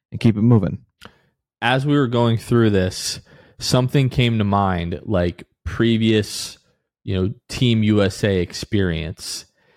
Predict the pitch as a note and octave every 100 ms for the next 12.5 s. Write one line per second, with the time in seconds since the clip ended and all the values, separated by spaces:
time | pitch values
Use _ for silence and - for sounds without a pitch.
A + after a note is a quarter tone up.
0 | _ _ G#2+ G#2+ - B2+ B2 - C3+ B2+
1 | A2+ G2 F#2+ - G2 G#2 G2+ G2+ G2 F#2
2 | - C3 A2 F#2+ F#2 - - _ _ _
3 | _ - - A2+ A2 A2 - - - _
4 | _ - C#3 B2+ C3 A#2+ - A2 A2+ G#2+
5 | G#2+ - G2+ - G#2+ G#2+ G2 F#2+ G#2 -
6 | G2+ F2+ - _ _ _ _ - G#2+ G2
7 | F#2+ - G#2 - B2+ B2 A#2 A#2 A2 G#2
8 | - A2+ G#2+ - G#2+ G#2 - A2 G#2 -
9 | A2+ A2 G2+ G#2+ G#2+ G2+ G2 - - G#2
10 | G2+ F#2+ F2 - C3+ G#2+ F2+ _ _ _
11 | _ _ _ - G#2+ G#2+ G2+ G#2 G2 F#2+
12 | G2+ G2+ F2+ D2+